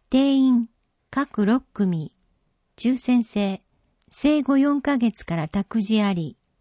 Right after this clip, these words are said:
要申し込み。申し込み締め切り日、五月十日水曜日。前向き子育てプログラム、トリプルピー、七回シリーズ。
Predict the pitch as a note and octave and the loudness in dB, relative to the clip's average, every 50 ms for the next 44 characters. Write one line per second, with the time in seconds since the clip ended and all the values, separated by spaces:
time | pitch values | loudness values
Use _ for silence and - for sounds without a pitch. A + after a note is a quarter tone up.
0 | _ F#3+ F#3 B3 C#4 C4+ A#3 G3 F#3 F3 F3 F3 - - - - D#3+ D#3 D#3 D#3 | _ -2 0 2 2 2 2 0 0 -2 -2 -4 -6 -10 -10 -8 -8 -6 -6 -8
1 | E3+ - - _ _ _ _ _ _ _ _ _ _ _ _ _ _ _ _ _ | -10 -14 -18 _ _ _ _ _ _ _ _ _ _ _ _ _ _ _ _ _
2 | _ _ _ _ _ _ _ _ _ _ _ _ - A3 C4 C#4+ D4 - - - | _ _ _ _ _ _ _ _ _ _ _ _ 0 0 2 0 0 -4 -4 -2
3 | C#4 C#4 C4+ C#4 C4 - - A3 A#3+ C4 A#3+ - - G#3+ G#3+ A3 G3 F3 E3 D#3 | 0 2 2 2 0 0 2 2 2 2 2 -2 -4 -2 -2 0 0 -2 -4 -8
4 | - _ _ _ _ _ _ _ _ _ _ _ _ - A3 C4 D4+ C#4+ C4+ B3 | -10 _ _ _ _ _ _ _ _ _ _ _ _ -2 0 0 2 2 0 -2
5 | - - - - - G3+ G3 F#3+ - - - F3+ F3+ - _ - - - - A3 | -2 -8 -12 -6 -4 -2 -2 -4 -4 -6 -6 -6 -6 -6 _ -14 -10 -4 0 2
6 | A#3+ A3+ A3+ A3+ A3 G3+ F3+ D#3+ - G3 G3 - - _ _ _ _ _ _ _ | 2 4 4 2 2 0 0 -2 -6 -8 -14 -14 -16 _ _ _ _ _ _ _
7 | _ _ _ _ _ _ _ _ _ _ _ _ _ _ _ _ _ _ _ _ | _ _ _ _ _ _ _ _ _ _ _ _ _ _ _ _ _ _ _ _
8 | _ _ _ _ _ _ _ - G#3 A3+ B3+ C#4+ D4+ D4+ D#4 D4+ - - C#4+ - | _ _ _ _ _ _ _ -2 0 0 2 2 0 0 -2 -4 -4 -4 -4 -2
9 | - C#4 C4 - C4+ C4 C4+ C4 B3 - C4 A#3+ - A#3 A3+ B3 A#3 G#3 A3 F#3 | -2 -2 -2 0 0 0 0 -2 -2 -2 -4 -2 -2 0 0 0 0 0 -2 -2
10 | F3+ E3+ D#3+ D#3 D3+ - - _ _ _ _ _ _ - - A3 C4 C#4+ C4+ - | -2 -4 -4 -6 -8 -10 -14 _ _ _ _ _ _ -4 -2 0 0 0 -2 -2
11 | - B3 B3+ B3 A3+ _ - - G#3+ G3+ F3+ F3+ F#3 - - _ _ _ _ _ | -2 0 0 0 -2 _ -4 -2 -2 -2 -2 -4 -6 -12 -16 _ _ _ _ _
12 | _ _ _ _ _ _ _ - G3+ A3 A#3 C4+ C#4+ C4+ - B3 B3+ B3+ A#3+ - | _ _ _ _ _ _ _ -2 0 2 2 2 0 -2 -2 0 0 0 0 -2
13 | - - G#3+ G3+ G#3+ G3+ F3 D#3+ D3 - - F3 - | -4 -4 -2 0 0 0 0 -2 -6 -8 -12 -16 -16